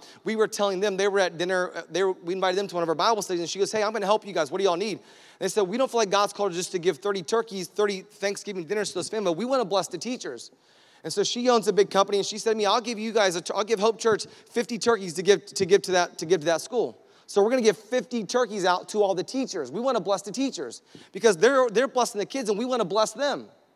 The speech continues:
God's called us to do that. He said, "Hey, I want you to go do that." And all those things, we're doing all things because we wanna make more room at the table.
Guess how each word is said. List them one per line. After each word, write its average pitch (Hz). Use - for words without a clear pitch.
God's 240
called 226
us 226
to 226
do 269
that. 220
He 202
said, 220
"Hey, 247
I 240
want 233
you 151
to 226
go 220
do 240
that." 220
And 196
all 262
those 285
things, 247
we're 202
doing 233
all 247
things 220
because 202
we 226
wanna 262
make 240
more 220
room 233
at 220
the 214
table. 214